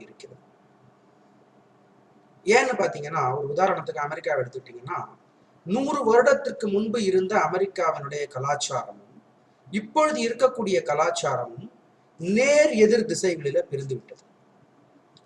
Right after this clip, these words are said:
அப்படியே ரெண்டு வித்தியாசமான திசைகளில போய்விட்டதுன்னு சொல்லலாம். அப்போ இன்றைக்கும் அமெரிக்கன் அப்படிங்கக்கூடிய அந்த அடையாளம், அது எதை அடிப்படையாக வைத்து அங்க இருக்குன்னு பாத்தீங்கன்னு சொன்னா, அவர்களுடைய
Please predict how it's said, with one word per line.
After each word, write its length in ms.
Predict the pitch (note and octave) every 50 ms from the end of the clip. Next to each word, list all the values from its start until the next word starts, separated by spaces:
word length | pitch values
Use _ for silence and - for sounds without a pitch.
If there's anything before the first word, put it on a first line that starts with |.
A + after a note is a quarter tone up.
| _ _ _ _ _ _ _ _
அப்படியே 240 | - - G#3 B3 B3+ A#3 F#3
ரெண்டு 160 | G3 G#3+ G#3 G#3+ -
வித்தியாசமான 540 | - - A3+ A3+ G#3+ - G#3 G3+ G#3 G#3+ G#3 - E3+
திசைகளில 460 | E3+ - F3+ E3+ E3 D#3 D#3 F3 F#3 - -
போய்விட்டதுன்னு 560 | F3+ F3+ F#3 E3+ D3+ - C#3 C3 C3+ C#3 C#3+ C#3 -
சொல்லலாம். 320 | B2+ - - - - _ _ _ _ _ _ _ _ _ _ _ _ _ _ _ _ _ _ - - _ C#3+
அப்போ 200 | C3+ - D#3 A#2+ G2+ G2 B2+ F3+ G#3+ G#3+ - - _ _ _ _ _ _ _ _ _ _ _ _
இன்றைக்கும் 640 | F3+ A#3 C4 C#4 D4 C#4+ C#4+ C#4+ - - - C#4+ - - - F#3
அமெரிக்கன் 560 | G3+ A#3 B3+ C4 C4 - - - A#3+ A#3+ A#3 G#3 - - -
அப்படிங்கக்கூடிய 640 | D#3+ D#3+ E3+ F#3 F#3 F3+ E3 - E3 D#3+ D#3 E3+ F3+ E3+
அந்த 120 | D3 C#3 C3 A#2+ A#2
அடையாளம், 520 | - - E3+ F3 D3+ C3+ A#2+ G#2 - - - _ _ _ _ _ _ _ _ _ _ _ _ -
அது 160 | - - F3 E3 F3 F#3+
எதை 160 | - C4+ C#4 A#3+
அடிப்படையாக 520 | G3 F3 F3+ - G3 F3+ F3 F3 E3+ - C4 -
வைத்து 280 | D3+ D3 - - - F3 C#3 D3
அங்க 220 | E3+ G3+ A3 G#3+ A3+ G3 F3+ E3+
இருக்குன்னு 360 | - - - F#3 F3+ D#3 C#3
பாத்தீங்கன்னு 460 | C3 B2 - A#2+ A#2 B2 B2+ B2 B2 -
சொன்னா, 260 | A2+ - - A#2+ A#2+ A#2 A#2+ A#2+ A#2 - _ _ _ _ _ -
அவர்களுடைய 560 | D#3 F#3 A#3 A#3+ A#3 A#3 G#3+ G3+ F#3+ F#3 E3+